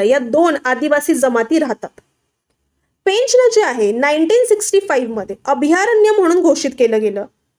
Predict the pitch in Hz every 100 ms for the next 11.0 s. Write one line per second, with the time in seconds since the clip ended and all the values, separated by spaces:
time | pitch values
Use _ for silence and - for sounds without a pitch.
0 | _ - 359 427 494 508 415 311 302 392
1 | 440 370 330 339 359 277 233 233 226 269
2 | 302 277 - 370 320 247 269 254 277 247
3 | 226 294 294 208 - 202 196 - _ _
4 | _ - - 415 440 254 277 277 330 330
5 | 466 480 370 277 247 214 226 269 262 320
6 | 330 330 349 277 254 302 330 339 392 302
7 | 277 285 320 277 - 240 214 196 - _
8 | - 254 285 311 403 453 370 359 370 349
9 | 294 262 277 294 247 277 320 339 370 302
10 | 269 262 269 262 302 - - 285 302